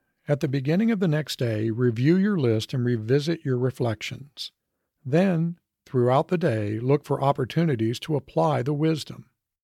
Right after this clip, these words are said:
When you apply the wisdom, make note of it to help burn it into your memory.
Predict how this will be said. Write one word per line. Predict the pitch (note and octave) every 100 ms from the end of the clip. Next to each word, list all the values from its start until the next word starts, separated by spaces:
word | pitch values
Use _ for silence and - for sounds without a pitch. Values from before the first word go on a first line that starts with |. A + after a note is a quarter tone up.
| _ _ _ _ _ _ _ _
When | -
you | C#3+ C#3
apply | A#2+ D3+ F3+
the | G#3
wisdom, | F3 B2 A2+ B2+ C3+ C#3+
make | B2+ A#2+
note | D3 F3+
of | C3 A2
it | C3+
to | C3+
help | A#2 C3 B2 -
burn | A2+ B2+ C#3+
it | C#3
into | D3 D3
your | D3
memory. | C#3+ D3 G2+ -